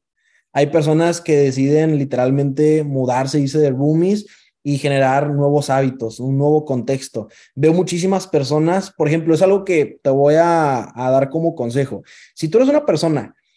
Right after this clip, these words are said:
que vue-, vive en un pueblito, en una ciudad pequeña, aunque te duela y tú creas que es una gran ciudad, si tú sabes que es una ciudad pequeña, busca la manera de ganar dinero y salte de ahí, por el amor de Dios.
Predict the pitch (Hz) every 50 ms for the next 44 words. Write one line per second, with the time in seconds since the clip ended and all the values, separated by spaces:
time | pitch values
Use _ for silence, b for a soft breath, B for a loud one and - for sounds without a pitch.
0 | _ _ _ _ _ _ _ _ _ _ _ _ _ - - 160 160 160 185 190
1 | - 170 180 202 220 240 240 226 220 214 214 220 196 160 151 147 151 147 - -
2 | - - - - 139 151 180 202 208 180 165 156 160 180 175 160 - 151 143 131
3 | 120 104 - - 139 156 170 165 - 190 190 202 190 185 202 254 285 339 381 403
4 | 415 427 _ - - 185 175 170 165 170 233 220 226 226 233 240 233 233 - 202
5 | 190 190 208 214 185 160 165 170 175 170 - 185 165 165 160 160 175 170 165 -
6 | - - 165 156 160 - 294 320 330 - - 202 196 202 185 165 165 - 175 165
7 | 208 220 226 214 214 - 160 151 147 151 - - 165 156 160 - - 151 151 160
8 | 190 277 403 - _ _ _ _ _ _ _ _ _ _ _ _ _ - 147 151
9 | 190 240 254 254 254 - - 269 262 254 240 220 196 175 160 160 165 180 190 202
10 | 208 208 185 170 151 147 147 151 160 160 165 165 156 151 151 170 208 262 - -
11 | _ _ - 160 151 156 - 175 180 185 190 185 185 190 185 170 160 143 135 139
12 | 147 156 156 156 156 143 135 131 127 120 123 123 127 131 131 135 127 127 127 123
13 | 113 - - -